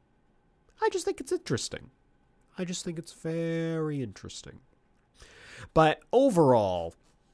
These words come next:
what a wonderful opening chapter for whatever this new Ultimate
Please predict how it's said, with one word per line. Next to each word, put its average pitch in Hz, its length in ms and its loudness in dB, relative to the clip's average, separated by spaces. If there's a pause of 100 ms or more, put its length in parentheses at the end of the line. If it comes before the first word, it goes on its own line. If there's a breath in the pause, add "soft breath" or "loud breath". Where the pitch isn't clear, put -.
(380)
what 160 240 2
a 233 40 10
wonderful 156 760 4
opening 113 360 0
chapter 107 400 -2
for - 140 -8
whatever 123 320 2
this 107 200 0
new 113 300 0
Ultimate 101 640 -4